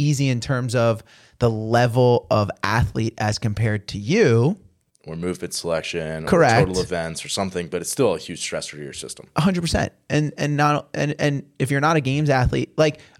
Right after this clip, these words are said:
Speaker 1: there are games athletes that could probably go to a local competition and it's basically a training day, right?
Speaker 2: But
Speaker 1: But
Speaker 2: they also wouldn't have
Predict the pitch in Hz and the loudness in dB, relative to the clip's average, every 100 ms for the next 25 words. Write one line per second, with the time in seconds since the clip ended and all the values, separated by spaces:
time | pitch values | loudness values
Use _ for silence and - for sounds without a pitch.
0 | _ - 185 202 165 151 147 135 131 127 | _ 2 4 6 4 4 4 6 4 2
1 | 117 117 120 123 120 110 110 107 104 - | 2 2 2 4 4 4 4 6 4 2
2 | - 101 - - 101 104 101 104 101 - | -2 -2 0 0 0 0 -4 -2 -4 -2
3 | 104 - 101 76 98 - 62 64 - - | -4 -4 -4 -6 -6 -8 -10 -10 -8 -10
4 | - _ - 104 101 - _ _ - _ | -12 _ -2 0 0 -4 _ _ -20 _
5 | 127 131 117 123 117 107 98 95 101 | 4 6 6 2 0 -2 -2 -2 -2